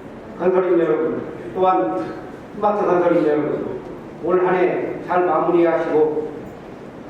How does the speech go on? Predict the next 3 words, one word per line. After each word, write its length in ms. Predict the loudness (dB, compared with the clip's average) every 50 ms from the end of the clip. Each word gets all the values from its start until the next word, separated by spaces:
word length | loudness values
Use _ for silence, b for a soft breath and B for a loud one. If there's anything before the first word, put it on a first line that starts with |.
| -16 -8 -8
행복과 540 | -2 0 0 0 2 2 2 4 4 2 2
건강을 720 | 2 4 4 4 4 4 4 2 2 0 -2 -2 -4 -4 -2
기원드리겠습니다. 840 | 0 2 2 4 2 2 2 0 0 0 -2 -2 -2 -4 -6 -6 -8